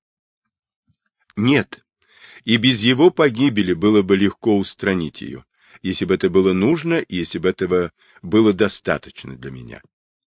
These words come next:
Если муж живёт вместе с женою, этого довольно, чтобы общество не делало скандала жене,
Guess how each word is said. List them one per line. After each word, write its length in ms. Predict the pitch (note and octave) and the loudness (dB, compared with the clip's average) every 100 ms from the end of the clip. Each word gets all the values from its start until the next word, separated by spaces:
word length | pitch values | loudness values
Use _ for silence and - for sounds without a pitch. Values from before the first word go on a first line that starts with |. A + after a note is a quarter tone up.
| _ _ _ _ _ _ _ _ - - - | _ _ _ _ _ _ _ _ -20 -20 -8
Если 420 | A2+ G3 - G3 | 2 2 2 0
муж 420 | F3+ C#3 F2+ - - | 2 2 0 -6 -12
живёт 420 | F#2+ A2+ B2 D3 | -2 2 4 4
вместе 480 | A2 A2+ A2+ - G#2+ | 4 0 0 -2 -4
с 40 | E2 | -4
женою, 640 | D2 G2+ F2+ E2 F#2 B2+ _ _ _ _ | -2 -2 0 -2 -4 -8 _ _ _ _
этого 340 | F3+ F#3+ F#3+ | 0 4 4
довольно, 500 | F3+ F#3+ D#3 E2+ C#2 | 4 2 2 0 -4
чтобы 400 | C2 - F#2+ F2+ - | -10 -4 0 0 2
общество 720 | F3 G3+ - E3 - C3+ C3+ _ - - | 2 2 -4 -14 -4 -2 -2 _ -20 -4
не 220 | G2+ C3+ | 2 2
делало 480 | A2 B2+ A#2+ A#2 A2 | 4 4 4 4 2
скандала 720 | - - F#2+ E2+ F2+ F2 F2 | 0 -2 -2 0 0 0 -2
жене, 460 | D#2 E2+ E2+ E3 | -4 -4 -2 -2